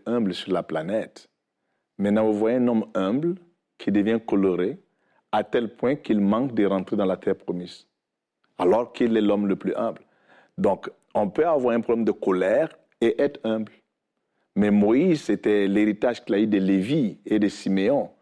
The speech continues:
qui ont exprimé une grande colère en tuant tous les hommes de la Samarie. Donc, cette colère,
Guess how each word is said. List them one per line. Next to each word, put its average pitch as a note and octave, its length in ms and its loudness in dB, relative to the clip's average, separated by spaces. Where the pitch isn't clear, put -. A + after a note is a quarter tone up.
qui - 80 -4
ont G#2 40 0
exprimé A2+ 560 0
une A2 160 2
grande G#2 340 -2
colère A2 500 2
en A2 160 0
tuant A2 440 0
tous E3 140 2
les A2 240 2
hommes G#2+ 160 0
de G2+ 60 -2
la F#2+ 120 -2
Samarie. F#2 640 -4
Donc, G#2 180 0
cette - 280 -2
colère, C#3 400 2